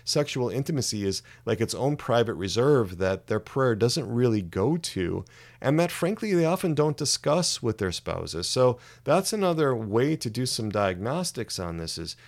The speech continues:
can God be present, and can we have conversations between husbands and wives about this? All right, so I just want to close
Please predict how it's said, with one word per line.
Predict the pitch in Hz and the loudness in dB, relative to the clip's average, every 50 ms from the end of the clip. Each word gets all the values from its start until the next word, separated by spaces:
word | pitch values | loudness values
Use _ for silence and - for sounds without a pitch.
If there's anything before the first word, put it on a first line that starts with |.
| - _ - | -20 _ -6
can | - 117 107 92 | -4 -2 -2 0
God | 85 92 98 120 143 156 151 | 2 4 4 6 4 4 4
be | 143 139 | 0 -2
present, | 123 - - 92 82 80 - 90 90 - - | -2 -2 -2 -2 -2 -2 -2 -6 -6 -6 -6
and | - 110 | -8 -8
can | 113 - 135 147 | -6 -4 -2 0
we | 151 180 233 233 | 0 0 0 0
have | 180 190 226 208 170 - - - - - - - - | 0 0 0 -2 -2 -4 -10 -20 -20 -20 -20 -20 -16
conversations | - - - 160 180 180 175 143 - - - 131 160 190 - - - 135 110 101 - | -12 -2 0 2 2 2 2 0 0 0 0 0 0 0 -2 -2 -2 -2 -2 -4 -4
between | - - 87 - - 120 113 92 | -6 -6 -8 -6 -6 -4 -4 -2
husbands | 95 104 98 - - 101 90 82 | -2 -4 -4 -4 -6 -8 -8 -6
and | 87 85 82 | -6 -6 -4
wives | 82 82 82 80 80 - - - | -4 -4 -4 -4 -6 -8 -8 -10
about | 80 80 67 67 - - - | -10 -8 -10 -12 -12 -14 -16
this? | - - - - - - - - - _ _ _ - - _ - _ _ _ _ _ - - _ - - - _ _ - | -16 -16 -12 -10 -10 -10 -10 -10 -14 _ _ _ -20 -20 _ -20 _ _ _ _ _ -20 -20 _ -20 -20 -20 _ _ 0
All | 135 | 4
right, | 135 131 135 - - | 4 4 4 2 0
so | - 165 160 156 147 147 - - | 6 8 10 10 10 8 6 0
I | 139 | -2
just | 135 170 208 190 - - | 2 2 2 2 2 0
want | 190 170 160 | 2 4 4
to | 156 - | 4 2
close | - - - 135 131 143 165 202 226 - - - | -2 -2 0 2 2 4 2 0 0 -4 -6 -8